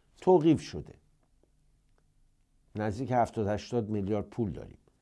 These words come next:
حالا این پولا آزاد شد اومد دست ما. این رژیم می‌ده به سوریه، می‌ده فلسطین، می‌ده حزب الله،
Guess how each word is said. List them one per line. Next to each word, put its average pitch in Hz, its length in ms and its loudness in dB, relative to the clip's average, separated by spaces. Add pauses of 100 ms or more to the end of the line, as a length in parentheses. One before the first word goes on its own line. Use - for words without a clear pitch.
(420)
حالا 151 160 8
این 196 120 8
پولا 160 280 8
آزاد 131 380 8
شد 113 220 -4
اومد 117 260 0
دست 98 320 -2
ما. 65 220 -12 (1500)
این 165 200 6
رژیم 139 320 4
می‌ده 147 220 4
به 131 100 6
سوریه، 123 500 2
می‌ده 131 300 2
فلسطین، 120 580 0
می‌ده 120 480 2
حزب 95 240 -4
الله، 101 300 2